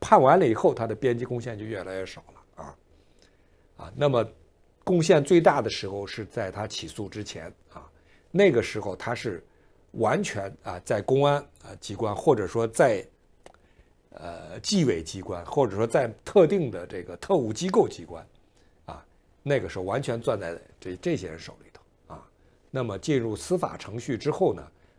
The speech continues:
啊，相对来讲会有所规范，会有所规范啊，啊，他这个劫，劫财啊，这个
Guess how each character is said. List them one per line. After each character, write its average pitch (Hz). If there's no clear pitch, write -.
啊， -
相 120
对 120
来 85
讲 -
会 90
有 101
所 95
规 127
范， 147
会 101
有 92
所 -
规 85
范 87
啊， -
啊， 90
他 101
这 104
个 92
劫， 92
劫 -
财 -
啊， 90
这 90
个 85